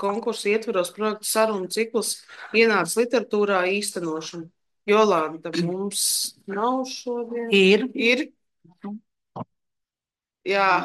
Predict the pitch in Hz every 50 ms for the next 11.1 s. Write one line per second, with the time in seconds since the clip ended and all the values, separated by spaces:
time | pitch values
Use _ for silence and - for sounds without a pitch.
0 | - 240 226 208 190 240 240 233 226 214 214 - 196 196 185 185 - 202 190 190
1 | 185 180 170 175 180 180 175 170 170 170 170 - - 190 180 170 180 - _ _
2 | _ _ _ _ _ _ _ - 196 202 190 196 196 190 214 220 220 - 254 202
3 | 190 - 202 196 190 185 - 202 208 202 190 180 170 165 165 - _ _ _ -
4 | - - _ _ _ _ _ _ _ _ 180 180 170 165 - - 196 202 196 208
5 | 185 196 226 - - 202 175 - - 214 214 208 185 175 165 165 170 170 - -
6 | - 185 175 170 165 180 - - 196 190 - 220 180 - - 214 214 208 185 -
7 | - - 165 156 151 - - - 165 165 165 180 240 247 247 - 262 262 269 254
8 | - - 247 247 247 233 220 - - 208 208 - - 180 175 175 175 175 180 180
9 | 196 202 190 180 165 165 165 170 175 170 165 151 - - 190 190 180 165 160 156
10 | 160 156 - - 254 247 233 202 180 - - - 175 170 170 170 170 165 165 165
11 | 165